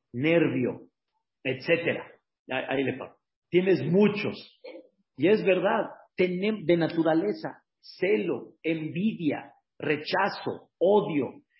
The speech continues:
Lo tenemos natural. Les voy a dar un ejemplo. Dios le dijo a los malachim, cuando Dios dijo la palabra Naase Adam,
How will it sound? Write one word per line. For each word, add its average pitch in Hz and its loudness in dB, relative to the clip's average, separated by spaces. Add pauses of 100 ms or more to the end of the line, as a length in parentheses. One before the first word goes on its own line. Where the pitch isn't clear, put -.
(100)
Lo 165 0
tenemos 214 0
natural. 190 -2 (480)
Les 117 -8
voy 160 2
a - 2
dar 175 0
un 156 -2
ejemplo. 107 -8 (480)
Dios 202 2
le 202 2
dijo 185 -6 (300)
a 127 -6
los 127 -4
malachim, 123 -4 (920)
cuando 123 -4
Dios 190 0
dijo 180 -4
la 127 -4
palabra 127 -4
Naase 120 -4
Adam, 110 -10